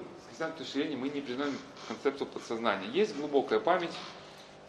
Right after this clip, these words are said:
но если только мы начинаем признавать саму концепцию, считаем подсознание, что, в принципе, доказать, как бы еще надо доказать, что он существует. В чем стоит опасность? Что вот те самые мысли, которые мы знаем, что, да, да, они приходят извне, да,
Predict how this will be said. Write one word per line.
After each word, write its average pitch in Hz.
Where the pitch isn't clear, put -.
но 147
если 151
только 147
мы 147
начинаем 143
признавать 131
саму 139
концепцию, 139
считаем 135
подсознание, 147
что, 107
в -
принципе, 110
доказать, 123
как 107
бы 110
еще 110
надо 117
доказать, 120
что -
он 98
существует. 98
В -
чем 185
стоит -
опасность? 120
Что -
вот 131
те 151
самые 135
мысли, 135
которые 113
мы 123
знаем, 117
что, -
да, 110
да, 110
они 120
приходят 123
извне, 156
да, 135